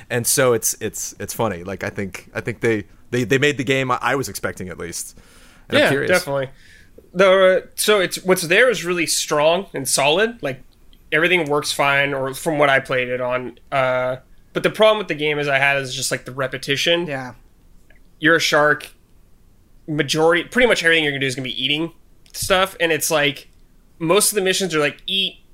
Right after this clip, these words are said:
Speaker 2: ten people, eat ten, ten turtles, fight this, like, shark," and it's, that's kinda, like, the whole game.
Speaker 3: Yeah.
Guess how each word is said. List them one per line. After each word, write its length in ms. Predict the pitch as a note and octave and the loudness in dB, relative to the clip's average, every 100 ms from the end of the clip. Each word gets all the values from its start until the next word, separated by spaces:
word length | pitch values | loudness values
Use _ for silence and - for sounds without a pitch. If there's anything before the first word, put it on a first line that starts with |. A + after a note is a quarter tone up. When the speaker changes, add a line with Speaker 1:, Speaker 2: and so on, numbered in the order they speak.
| - | -14
Speaker 2:
ten 340 | - F#3+ F3 D#3 | 0 2 2 0
people, 520 | D#3+ C3+ A2+ G2 G#2 - - - _ | -4 -4 -6 -14 -14 -20 -20 -20 _
eat 300 | E3+ F3+ - - - | -6 -4 -6 -12 -4
ten, 460 | F3 D#3+ D#3 C#3+ - _ - - - - | 0 2 0 -6 -16 _ -20 -20 -20 -14
ten 380 | - E3 D3+ C#3+ - | -2 2 2 -2 -8
turtles, 680 | - C#3+ B2+ A2+ B2 - - - - | -2 -2 -2 -6 -8 -8 -14 -20 -20
fight 460 | - - F#3 F#3 E3 - | -20 -4 0 0 0 0
this, 380 | E3+ D3+ - | 0 2 0
like, 520 | D3 C#3 C#3 - - - - | 0 0 0 -6 -20 -20 -8
shark," 520 | - - C3+ A2+ - - - - | -4 0 -2 -4 -16 -20 -16 -4
and 160 | C#3 C3 | -4 -2
it's, 220 | B2+ - | -6 -2
that's 300 | D#3+ E3 - | 2 2 0
kinda, 240 | F3 F3 | 0 2
like, 160 | D3 B2 | 0 -2
the 60 | |
whole 240 | C3 D3+ C#3+ | -2 -2 0
game. 340 | B2 C3 E3 | 2 2 2
Speaker 3:
Yeah. 140 | C#3+ | -2